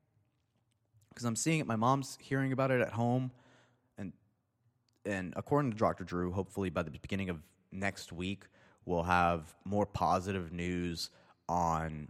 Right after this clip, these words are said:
the virus itself, and then we'll be back to normal, he says, hopefully by June. And then on top of that, um, even my mom talked about it, uh, where she's at. There's people,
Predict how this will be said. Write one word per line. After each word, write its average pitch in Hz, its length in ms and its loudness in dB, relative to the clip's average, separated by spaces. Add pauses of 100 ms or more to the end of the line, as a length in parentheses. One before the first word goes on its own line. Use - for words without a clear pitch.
(300)
the 95 160 -2
virus 90 380 2
itself, 101 560 0
and 85 160 -6
then 82 380 -6
we'll 87 120 -6
be 82 180 -8
back 80 380 -2
to - 80 -10
normal, 80 340 -4
he 82 160 -6
says, 82 300 -6
hopefully 85 340 -8
by 67 180 -10
June. 78 440 -6 (960)
And 113 160 -2
then 120 160 6
on 113 80 2
top 120 240 4
of 98 80 2
that, 104 320 4 (1900)
um, 92 460 0
even 117 180 0
my 104 80 4
mom 101 200 4
talked 90 200 -6
about 85 160 -2
it, - 100 -6 (460)
uh, 85 220 -4 (300)
where 92 180 -2
she's 123 260 -4
at. - 160 -6 (480)
There's 117 160 -2
people, 185 420 2